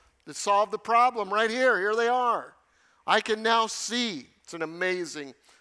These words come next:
amazing thing. Now, I tried, or it took some getting used to, I tried contacts. Uh, anybody try contacts and it didn't work?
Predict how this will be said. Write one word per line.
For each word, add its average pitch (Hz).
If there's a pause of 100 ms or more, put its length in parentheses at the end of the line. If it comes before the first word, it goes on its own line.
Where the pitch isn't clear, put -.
(180)
amazing 156
thing. 160
Now, 165 (240)
I 160
tried, 190 (520)
or 180
it 180
took 240
some 196
getting 180
used 190
to, 190
I 156
tried 196
contacts. - (960)
Uh, -
anybody 170
try 190
contacts 175
and 160
it 156
didn't 160
work? 175